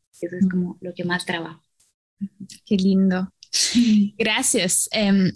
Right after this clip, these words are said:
Speaker 2: Azucena, vieras que este podcast siempre empieza con tres mensajes positivos.
Speaker 1: Ujú.
Speaker 2: Entonces, yo siempre comparto un mensaje del mundo, una noticia que escuché positiva del mundo, una de, por ejemplo, mi visitante, hoy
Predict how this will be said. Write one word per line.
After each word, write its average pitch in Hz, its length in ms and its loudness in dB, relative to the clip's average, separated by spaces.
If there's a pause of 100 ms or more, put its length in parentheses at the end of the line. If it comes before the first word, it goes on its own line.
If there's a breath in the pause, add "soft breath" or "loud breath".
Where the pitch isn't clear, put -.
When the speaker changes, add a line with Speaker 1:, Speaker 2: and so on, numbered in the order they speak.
Speaker 2:
Azucena, 233 640 2
vieras 220 440 2
que 247 220 0
este 220 180 0
podcast 240 500 -4
siempre 247 300 2
empieza 220 480 2
con 190 280 4 (120)
tres 233 260 0
mensajes 214 760 2
positivos. 196 880 0 (260 loud breath)
Speaker 1:
Ujú. 202 200 2 (240 loud breath)
Speaker 2:
Entonces, 226 520 2
yo 233 100 2
siempre 233 340 0
comparto 208 500 0
un 226 180 4
mensaje 208 420 2
del 180 200 2
mundo, 311 520 4 (200)
una 202 140 6
noticia 208 420 2
que 214 100 -2
escuché 196 380 -2
positiva 208 520 0
del 185 160 2
mundo, 262 500 4 (600 loud breath)
una 240 880 4
de, 180 400 0
por 196 120 -2
ejemplo, 190 200 2
mi 180 140 4
visitante, 370 760 0 (140)
hoy 208 400 0